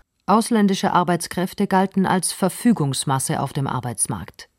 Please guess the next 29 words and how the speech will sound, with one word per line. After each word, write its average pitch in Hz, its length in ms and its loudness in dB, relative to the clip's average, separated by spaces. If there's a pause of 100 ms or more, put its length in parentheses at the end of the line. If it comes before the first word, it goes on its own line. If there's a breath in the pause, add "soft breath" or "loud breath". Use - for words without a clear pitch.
(220)
Fehlten 202 360 6
Kräfte, 254 600 -2
wurden 214 320 4
sie 208 160 4
im 226 120 4
Ausland 143 500 2
angeworben. 120 560 -2 (680 loud breath)
Bei 117 160 -6
hoher 151 220 2
Arbeitslosigkeit 160 960 2
sollte 165 300 4
ihr 160 160 0
Zuzug 165 500 0
begrenzt 190 500 4
werden. 104 300 -8 (920 soft breath)
Am 180 140 4
dreiundzwanzigsten 220 760 4
November 208 480 6
neunzehnhundertdreiundsiebzig 151 1600 2
erließ 175 360 4
die 190 100 4
Regierung 180 500 4
einen 160 320 4 (140)
Anwerbestopp 139 880 2 (140)
unter 135 220 -4
dem 135 180 -2
Vorwand 202 500 6
des 208 100 0
sogenannten 165 680 2